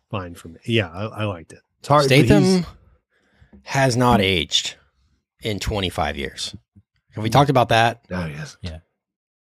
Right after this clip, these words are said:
Speaker 3: No, he looks the exact same.
Speaker 2: Pretty im-, incredible. Yeah.
Speaker 1: That's when the
Speaker 2: Watching
Speaker 1: premature balding's pretty clutch. You know, if you got
Speaker 3: Mm-hmm.
Speaker 1: the
Speaker 2: It
Speaker 1: right head
Speaker 2: is.
Speaker 1: for it,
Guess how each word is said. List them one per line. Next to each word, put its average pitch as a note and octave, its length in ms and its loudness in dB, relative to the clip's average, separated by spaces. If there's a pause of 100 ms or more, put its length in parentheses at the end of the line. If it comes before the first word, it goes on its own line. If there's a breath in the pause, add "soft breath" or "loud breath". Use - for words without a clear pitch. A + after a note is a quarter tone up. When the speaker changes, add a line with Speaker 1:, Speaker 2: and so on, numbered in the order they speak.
(120)
Speaker 3:
No, F2 60 -20 (100)
he F#2 80 -16
looks G2+ 240 -14
the A2+ 60 -8
exact F#2+ 400 -6
same. G2 80 -8
Speaker 2:
Pretty C#3+ 360 6
im-, A#2+ 140 0
incredible. G2 800 -4
Yeah. F2+ 180 0
Speaker 1:
That's D3 140 0
when A3 80 4
the A3 60 6
Speaker 2:
Watching F3 160 2
Speaker 1:
premature F3 400 2
balding's B2 480 -2
pretty A#2 260 -6
clutch. - 560 -10
You A2+ 80 -12
know, G#2 140 -8
if A2 100 -10
you B2 80 -6
got C3 160 4
Speaker 3:
Mm-hmm. C3 120 0
Speaker 1:
the D3 40 2
Speaker 2:
It C#3+ 60 6
Speaker 1:
right B2 80 2
head A2+ 220 4
Speaker 2:
is. G#2 140 -6
Speaker 1:
for D#3 280 4
it, E3+ 120 -4